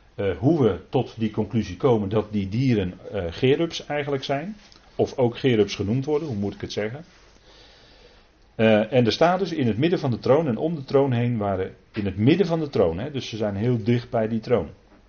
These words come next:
En om de troon heen waren vier dieren, vol ogen, van voren en van achteren. We gaan op die ogen, gaan we vanavond ook nog verder in, wat dat betekent. Dan,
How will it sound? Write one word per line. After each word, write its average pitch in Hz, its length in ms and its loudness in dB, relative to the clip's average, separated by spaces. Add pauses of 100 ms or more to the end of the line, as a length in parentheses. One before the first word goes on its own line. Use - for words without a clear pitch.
(680)
En 123 140 0
om 151 160 4
de 135 100 6
troon 110 260 6
heen 151 220 0
waren 95 240 2
vier 180 300 -4
dieren, 202 400 0
vol 170 380 2
ogen, 156 460 2
van 104 140 -4
voren 131 320 2
en 110 100 -4
van 104 120 -8
achteren. 78 360 -10 (380)
We - 100 -8
gaan 110 180 -4
op 104 80 -4
die 104 140 -8
ogen, 135 460 6
gaan 110 200 -4
we 107 60 -4
vanavond 101 280 -6
ook 90 140 -8
nog 90 120 -14
verder 76 260 -6
in, 73 280 -14
wat 92 200 -10
dat 90 160 -10
betekent. - 560 -6 (2250)
Dan, 104 320 -4